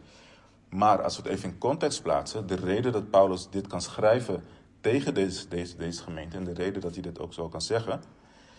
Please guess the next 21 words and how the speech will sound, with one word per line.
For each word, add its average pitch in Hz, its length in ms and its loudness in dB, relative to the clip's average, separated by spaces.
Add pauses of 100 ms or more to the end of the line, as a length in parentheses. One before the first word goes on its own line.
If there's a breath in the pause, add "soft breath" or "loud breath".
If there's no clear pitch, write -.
(540 loud breath)
ehm, 87 420 0 (240)
zien 120 300 -2
we 101 80 0
in 95 100 0
het 95 100 -2
begin 127 360 -2
van 104 160 -4
deze 90 260 -2
brief, 82 320 -8 (600)
eh, 87 200 -2
van 82 180 -4
Filippenzen. 87 640 -2 (160)
In 87 100 -10
hoofdstuk 85 360 -8
één, 87 320 -2 (520 loud breath)
vers - 280 -4
vier 110 420 -4 (280)
en 87 100 -10
vijf 92 320 4
lezen 87 380 -2
we, 92 120 -2